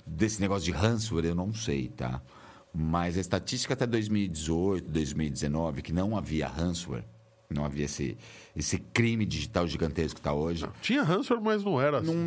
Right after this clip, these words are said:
Speaker 1: não
Speaker 2: né?
Speaker 1: era gigantesco desse jeito. Setenta por cento do vazamento de dados de uma empresa vinha de ajuda interna. Ou foi interno que vazou, ou o interno abriu a porta.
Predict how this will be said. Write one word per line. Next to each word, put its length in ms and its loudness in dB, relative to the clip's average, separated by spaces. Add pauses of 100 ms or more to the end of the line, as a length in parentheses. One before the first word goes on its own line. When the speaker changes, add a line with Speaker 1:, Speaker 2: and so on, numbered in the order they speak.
(160)
Speaker 1:
não 80 2
Speaker 2:
né? 80 4
Speaker 1:
era 140 2
gigantesco 440 2
desse 220 0
jeito. 280 0 (580)
Setenta 720 0
por 180 0
cento 380 2
do 100 0
vazamento 540 0
de 100 -2
dados 320 0
de 60 2
uma 100 2
empresa 560 0 (160)
vinha 600 0
de 100 2
ajuda 300 0
interna. 480 0
Ou 100 4
foi 240 2
interno 460 2
que 100 -2
vazou, 400 2 (220)
ou 60 0
o 40 0
interno 380 2
abriu 260 2
a 60 0
porta. 400 0